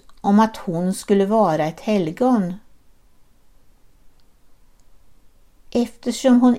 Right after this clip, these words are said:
inte ville att det skulle spridas vidare, stannade hon ödmjuk kvar i sin undanskymda tillvaro.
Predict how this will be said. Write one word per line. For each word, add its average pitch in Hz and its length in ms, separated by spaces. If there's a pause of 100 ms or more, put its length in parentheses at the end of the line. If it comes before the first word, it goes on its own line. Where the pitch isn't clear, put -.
inte 247 460
ville 208 440
att 190 100
det 202 80
skulle 196 340
spridas 185 840
vidare, 160 720 (840)
stannade 175 840
hon 180 240 (100)
ödmjuk 185 800
kvar 175 500 (400)
i - 140
sin 269 320
undanskymda 175 1040
tillvaro. 147 880